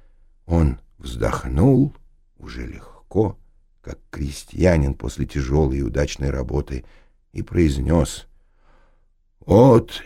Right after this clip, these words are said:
и ладно". Толпа ревела.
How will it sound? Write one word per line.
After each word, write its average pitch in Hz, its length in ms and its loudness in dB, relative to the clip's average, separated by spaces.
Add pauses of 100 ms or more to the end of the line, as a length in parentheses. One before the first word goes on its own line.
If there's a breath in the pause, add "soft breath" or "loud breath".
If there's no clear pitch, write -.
и 95 560 4 (100)
ладно". 50 1300 -6 (760)
Толпа 143 1080 4
ревела. 107 1120 0